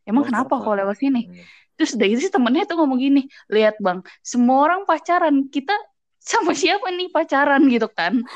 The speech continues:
Speaker 2: <laughs>
Speaker 1: Gara-gara hari itu lagi Valentine gitu.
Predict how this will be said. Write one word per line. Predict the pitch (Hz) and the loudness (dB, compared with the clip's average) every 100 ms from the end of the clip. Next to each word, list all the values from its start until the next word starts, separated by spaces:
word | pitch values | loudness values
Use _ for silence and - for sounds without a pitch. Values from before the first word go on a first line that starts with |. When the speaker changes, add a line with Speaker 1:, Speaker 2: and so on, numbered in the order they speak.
| - - - - | -18 -18 -14 -10
Speaker 2:
<laughs> | 156 - 202 | -10 -6 0
Speaker 1:
Gara-gara | 233 226 277 - - | 2 2 -4 -10 -8
hari | 233 214 | -4 -4
itu | 214 | -6
lagi | 294 254 202 | -8 -8 -8
Valentine | - 175 180 202 190 175 175 | -8 -8 -8 -8 -8 -8 -10
gitu. | 165 - | -14 -18